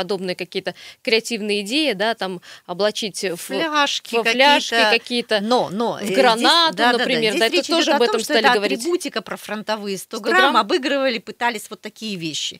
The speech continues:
Speaker 1: А
Speaker 2: Но
Speaker 1: просто
Speaker 2: никто бы
Speaker 1: знаешь,
Speaker 2: никогда
Speaker 1: что
Speaker 2: не додумался,
Speaker 1: а говорили к
Speaker 2: э,
Speaker 1: тому, что начинаем-то, вы-, выводим с, с простого, с, э, ну, а, в общем-то, сувенирная продукция, вро-, вроде бы граната, говорит, вы, вы понимаете,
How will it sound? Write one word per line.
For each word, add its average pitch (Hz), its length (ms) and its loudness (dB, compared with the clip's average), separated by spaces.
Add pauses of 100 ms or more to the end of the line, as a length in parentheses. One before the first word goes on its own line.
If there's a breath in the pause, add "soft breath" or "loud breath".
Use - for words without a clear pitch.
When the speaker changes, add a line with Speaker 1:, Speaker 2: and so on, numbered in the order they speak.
Speaker 1:
А 233 100 2
Speaker 2:
Но - 0 -
Speaker 1:
просто 240 140 2
Speaker 2:
никто 262 120 0
бы 370 60 2
Speaker 1:
знаешь, 381 180 6
Speaker 2:
никогда 302 240 4
Speaker 1:
что 247 160 0
Speaker 2:
не 220 60 -6
додумался, 254 580 0
Speaker 1:
а 185 80 2
говорили 349 320 2
к 139 60 -6
Speaker 2:
э, - 20 -14
Speaker 1:
тому, 339 180 -2
что - 120 -8
начинаем-то, 311 640 0
вы-, 254 160 -8
выводим 277 340 -4
с, 233 300 -8
с - 180 -10
простого, 269 560 -2
с, - 180 -10
э, 208 240 -2
ну, 226 240 -4
а, 175 140 -2
в 170 580 -10
общем-то, 240 300 -2
сувенирная 262 480 -2
продукция, 202 540 -6
вро-, 233 180 -4
вроде 247 260 -6
бы 196 120 -6
граната, 190 520 -2
говорит, 180 260 -8
вы, 202 100 -10
вы 208 100 -4
понимаете, 233 500 -6